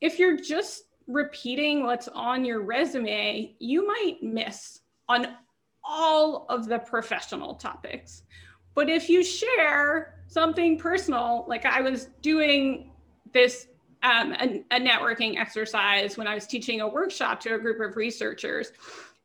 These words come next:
and they learned so many interesting things about each other, like one competes in Ironman <laughs> competitions,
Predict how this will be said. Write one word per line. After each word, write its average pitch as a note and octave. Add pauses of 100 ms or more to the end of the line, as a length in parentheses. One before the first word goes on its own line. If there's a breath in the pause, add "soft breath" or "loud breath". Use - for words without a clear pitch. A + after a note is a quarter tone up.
and C#4+ (300)
they E4+
learned F4+
so E4
many F4+
interesting B3
things A4
about A3
each A3
other, G#3
like A#3
one A3
competes C#4
in F#4
Ironman D4+
<laughs> -
competitions, C4+